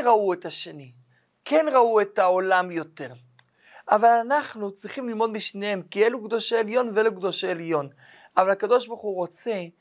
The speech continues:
שגם הקדושי עליון יהיה להם אחיזה בעולם. ולכן עלינו ללמוד מתלמידי רבי עקיבא הראשונים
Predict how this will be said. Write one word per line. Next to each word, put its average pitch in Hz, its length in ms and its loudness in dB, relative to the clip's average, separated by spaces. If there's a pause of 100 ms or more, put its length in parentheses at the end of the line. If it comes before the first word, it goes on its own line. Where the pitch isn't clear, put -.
שגם 240 520 0
הקדושי 190 440 -12
עליון 190 480 -6 (100)
יהיה 185 360 -2
להם 180 280 0
אחיזה 151 420 -4
בעולם. 131 480 -6 (640)
ולכן 220 540 0
עלינו 262 380 -2
ללמוד 226 480 -2
מתלמידי 240 400 -2
רבי 233 220 -2
עקיבא 226 320 -4
הראשונים 226 680 -4